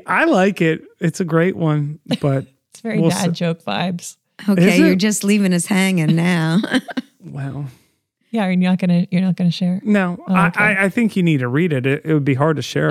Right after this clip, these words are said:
Speaker 1: it.
Speaker 2: Oh, okay. All right. Well, I guess we'll just leave the mystery there for now. <laughs>
Speaker 1: One day on Facebook, you might see it.
Speaker 2: <laughs> Okay.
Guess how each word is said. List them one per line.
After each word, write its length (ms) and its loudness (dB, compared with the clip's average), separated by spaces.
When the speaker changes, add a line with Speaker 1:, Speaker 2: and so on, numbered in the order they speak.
Speaker 1:
it. 60 2
Speaker 2:
Oh, 180 -4
okay. 400 -4
All 60 0
right. 260 -2
Well, 380 0
I 120 2
guess 500 -4
we'll 340 -2
just 240 -4
leave 180 2
the 60 0
mystery 500 0
there 300 0
for 100 -8
now. 520 -2
<laughs> 80 -20
Speaker 1:
One 300 2
day 200 4
on 160 2
Facebook, 640 -2
you 80 0
might 340 0
see 80 -2
it. 280 -2
Speaker 2:
<laughs> 80 -20
Okay. 380 -10